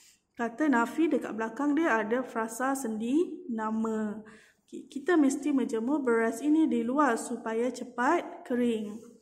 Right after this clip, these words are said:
Okey, tengok sambung dekat bawah. Tugasan kita telah siap. Cantiknya warna jalur gemilang ini. Pandai kamu mewarnakan beras. Okey, apa yang Darshini cakap?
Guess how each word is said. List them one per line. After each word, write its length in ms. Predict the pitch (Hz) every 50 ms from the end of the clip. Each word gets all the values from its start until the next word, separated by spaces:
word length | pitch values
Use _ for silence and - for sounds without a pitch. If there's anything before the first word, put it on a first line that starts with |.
| - - - _ _ _
Okey, 180 | _ - 240 240
tengok 240 | 311 349 330 254 262
sambung 320 | - 339 349 349 349 285
dekat 220 | 240 226 226 214 220
bawah. 400 | 226 226 226 247 294 302 - - - - - - - _ _ -
Tugasan 500 | 269 269 277 302 294 302 330 349 349 330
kita 240 | 359 359 359 -
telah 220 | - 339 262 240 269
siap. 380 | - - 277 320 349 311 226 185 - - - - - - - - -
Cantiknya 480 | - 262 302 320 320 311 233 233 226 220
warna 320 | 220 220 226 226 226 220
jalur 240 | 226 233 233 233 233
gemilang 480 | 233 240 233 240 240 240 240 240 240 254
ini. 480 | 269 294 339 339 285 233 220 - - - - - - -
Pandai 480 | _ 240 233 233 247 302 311 277 240 -
kamu 480 | - 240 226 226 226 226 254 330 359
mewarnakan 880 | 330 247 220 214 220 220 214 226 226 226 233 - - 285 311 320 311 330
beras. 560 | 359 370 359 330 240 220 220 - - - - - - - - _ _ _ _ _ _ _ _ _ _ _ _ _ _ _ _ _ _ _ _ _ _ _
Okey, 160 | - 285 247 233
apa 180 | 226 233 - 320
yang 160 | 330 311 254 226
Darshini 480 | 226 226 226 226 226 - 240 233 226
cakap? 720 | 220 247 247 - - 277 277 285 311 349 370 370 - -